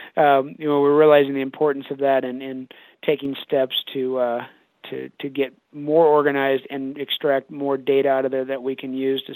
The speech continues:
say, "Where are we spending our dollars? What's most cost effective?" Um, but it has not been, um, you know, the biggest part of our business. I've just went out and worked really hard to, to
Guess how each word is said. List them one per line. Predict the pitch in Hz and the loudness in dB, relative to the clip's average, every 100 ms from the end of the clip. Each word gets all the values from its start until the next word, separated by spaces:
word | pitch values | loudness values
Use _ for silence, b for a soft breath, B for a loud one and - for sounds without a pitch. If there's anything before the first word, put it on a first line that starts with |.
| - | -8
say, | 135 | -6
"Where | 135 135 | -4 -4
are | |
we | 135 | -4
spending | 131 147 135 | -6 -8 -8
our | 131 | -8
dollars? | 127 131 131 131 127 | -6 -4 -2 -2 -6
What's | 143 - | -12 -12
most | 139 135 | -12 -12
cost | - 139 131 - | -8 -6 -6 -8
effective?" | 139 - 131 - 135 127 127 B B B B | -12 -8 -8 -8 -8 -8 -10 B B B B
Um, | 143 127 123 123 120 - _ _ _ _ _ 156 | -6 -6 -6 -10 -14 -18 _ _ _ _ _ -2
but | 139 | 0
it | 127 | 2
has | 131 131 | 0 0
not | 143 147 135 | 0 -2 0
been, | 139 135 135 B B B B - | -2 -2 -4 B B B B -8
um, | 50 50 - 143 _ _ | -6 -8 -12 -20 _ _
you | 139 | -8
know, | 131 | -6
the | 123 | -6
biggest | 123 135 127 113 | -2 0 0 -4
part | 143 127 | -2 0
of | 131 | 0
our | 127 | 0
business. | 123 131 127 123 | 2 0 0 -6
I've | 131 | -8
just | 127 127 | -6 -6
went | 127 | -4
out | 123 123 | -8 -10
and | 127 | -8
worked | 131 - | -8 -8
really | 131 135 131 | -8 -4 -4
hard | 123 127 127 | -4 -2 -2
to, | 123 127 120 - - | 0 -2 -2 -12 -14
to | - | -14